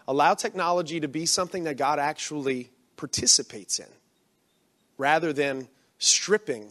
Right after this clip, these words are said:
the ability for it to be powerful. And this requires, look, this requires a lot of work, doesn't it? It requires a lot of patience. It requires thoughtfulness.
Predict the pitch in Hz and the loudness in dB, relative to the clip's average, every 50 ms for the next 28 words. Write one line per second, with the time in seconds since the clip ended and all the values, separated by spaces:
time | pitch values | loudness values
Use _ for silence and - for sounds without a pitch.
0 | - 123 120 135 131 131 117 110 143 160 170 156 - - - 110 104 _ _ _ | -20 -14 -8 -6 -4 -4 -2 -2 -2 -2 -2 -2 -4 -6 -10 -10 -14 _ _ _
1 | _ _ - - 131 131 139 - - 135 131 143 120 - 139 143 165 160 - - | _ _ -8 -4 -2 -2 -2 -2 -4 -10 -10 -10 -10 -6 -6 -4 -4 -6 -8 -12
2 | - - _ _ _ _ - - - - - _ _ _ _ _ _ _ _ _ | -20 -20 _ _ _ _ -20 -20 -20 -20 -20 _ _ _ _ _ _ _ _ _
3 | _ _ _ _ _ _ _ _ - 143 143 151 147 135 - _ _ _ _ - | _ _ _ _ _ _ _ _ -8 -4 -4 -4 -4 -6 -10 _ _ _ _ -4
4 | 143 143 214 220 - 269 277 - - 226 208 196 180 156 - 175 202 196 170 - | 2 4 4 4 4 0 -2 2 4 6 6 6 6 4 0 0 0 0 0 0
5 | 202 196 - 240 214 - 220 220 233 226 190 190 185 170 143 131 131 143 160 151 | -2 -4 -4 -4 -2 2 4 4 4 4 2 2 4 4 4 2 2 4 4 4
6 | 123 - - - 135 135 - 110 104 90 80 - _ _ _ _ _ _ _ _ | 4 2 -2 -2 -2 0 -2 -4 -10 -12 -20 -20 _ _ _ _ _ _ _ _
7 | _ _ _ _ _ _ _ _ - 135 143 - - 170 175 175 165 - 165 165 | _ _ _ _ _ _ _ _ -8 -6 -6 0 4 6 6 6 6 4 2 2
8 | 156 147 - - 143 170 175 156 - - 123 101 - - - - - - - _ | 2 2 0 -2 -4 -4 -2 -2 -4 -6 -8 -10 -10 -8 -6 -6 -6 -6 -10 _
9 | _ _ _ _ _ _ _ _ _ _ _ _ - 143 147 147 - - 175 185 | _ _ _ _ _ _ _ _ _ _ _ _ -8 -4 -4 -4 0 4 4 4
10 | 208 202 - - - 180 175 180 196 190 - - 143 117 98 92 - - - - | 4 4 2 0 2 4 4 4 4 2 -2 -12 -14 -14 -14 -12 -8 -4 -2 -2
11 | - - - | -2 -4 -6